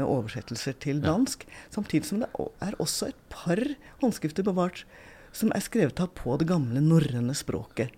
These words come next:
Speaker 2: Nettopp.
Speaker 1: Så det satt noen lagmenn, ø, og f-, oversatte, liksom de holdt fast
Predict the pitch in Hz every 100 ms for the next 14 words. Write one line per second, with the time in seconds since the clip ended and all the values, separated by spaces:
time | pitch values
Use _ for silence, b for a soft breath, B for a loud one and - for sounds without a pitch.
0 | B 98 80 - 185 220 - 190 - 240
1 | 202 165 208 156 135 156 220 220 B B
2 | B B B - - 170 156 - - 175
3 | - - - 202 117 - 131 - 185 185
4 | - - - - 170 180 175 214 165 -
5 | - 226 - - -